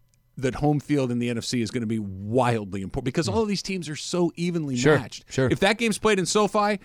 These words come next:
Speaker 1: you feel differently than if you gotta go to Lambeau or you gotta go to Tampa or you gotta go to
Speaker 2: Hundred percent.
Speaker 1: Dallas.
Speaker 2: Hundred percent.
Speaker 1: It's just a totally different dynamic.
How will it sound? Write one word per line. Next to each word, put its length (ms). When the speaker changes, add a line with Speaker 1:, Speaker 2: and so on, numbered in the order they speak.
Speaker 1:
you 120
feel 200
differently 380
than 120
if 60
you 60
gotta 200
go 100
to 60
Lambeau 360
or 100
you 60
gotta 160
go 100
to 80
Tampa 340
or 220
you 80
gotta 180
go 100
to 80
Speaker 2:
Hundred 0
percent. 80
Speaker 1:
Dallas. 240
Speaker 2:
Hundred 200
percent. 320
Speaker 1:
It's 140
just 220
a 40
totally 520
different 340
dynamic. 460